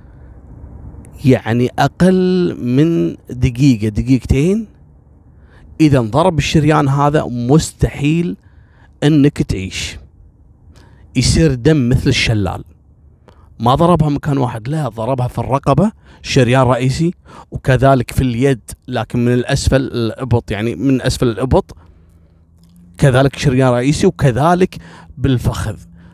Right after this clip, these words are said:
هو ناوي إنه يقتلها.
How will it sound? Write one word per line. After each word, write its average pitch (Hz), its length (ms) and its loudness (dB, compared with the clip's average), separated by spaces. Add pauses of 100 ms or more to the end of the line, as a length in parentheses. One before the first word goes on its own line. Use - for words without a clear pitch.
(400)
هو 123 440 2
ناوي 120 800 0 (600)
إنه 131 280 0
يقتلها. 117 720 -2